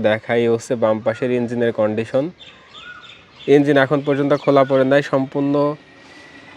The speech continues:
ইনটেক অবস্থায় আছে। অবশ্যই ইঞ্জিনের সাউন্ড শুনলে বুঝতে পারবেন।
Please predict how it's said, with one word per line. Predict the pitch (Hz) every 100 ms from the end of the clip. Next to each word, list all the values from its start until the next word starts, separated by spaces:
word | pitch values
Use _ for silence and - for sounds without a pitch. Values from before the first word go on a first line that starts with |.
| 143
ইনটেক | 135 147 139 131
অবস্থায় | 131 - 120
আছে। | 117 - 131
অবশ্যই | 131 131 - 151 147
ইঞ্জিনের | 139 139 139 -
সাউন্ড | 131 131
শুনলে | - 143 139 127
বুঝতে | - 143
পারবেন। | 113 107 151